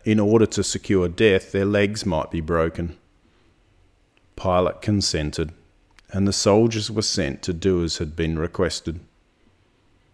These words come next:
When they came to Jesus, finding that he was already dead, they refrained. But one of the soldiers, to make sure that he was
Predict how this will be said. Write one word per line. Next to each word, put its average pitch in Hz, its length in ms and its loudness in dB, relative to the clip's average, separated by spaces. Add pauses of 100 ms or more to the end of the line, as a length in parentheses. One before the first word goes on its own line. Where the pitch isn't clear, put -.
(480)
When 131 180 0
they 76 100 2
came 80 280 -2
to 78 100 -8
Jesus, 92 680 -2 (520)
finding 98 460 2
that 80 160 -4
he 92 100 0
was 82 160 -4
already 107 600 0
dead, 80 420 -8 (300)
they 85 100 -2
refrained. 98 680 -2 (1040)
But - 180 -4
one 92 240 2
of 90 160 0
the 76 80 -4
soldiers, 78 720 -4
to - 120 -8
make 92 280 0
sure 127 320 6
that 87 120 2
he 78 80 0
was 78 360 -6